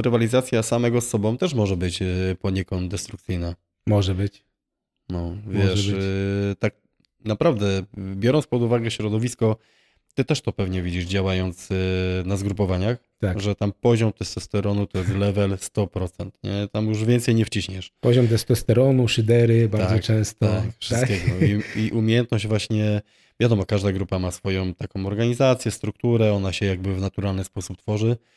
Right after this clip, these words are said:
Speaker 1: Natomiast uważam, że to jest, y, też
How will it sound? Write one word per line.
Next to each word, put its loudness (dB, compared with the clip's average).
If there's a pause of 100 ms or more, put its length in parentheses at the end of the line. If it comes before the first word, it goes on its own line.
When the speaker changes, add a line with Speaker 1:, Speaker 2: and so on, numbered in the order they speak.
(480)
Speaker 1:
Natomiast 0
uważam, 0
że -2
to -2
jest, 0
y, 0 (260)
też -4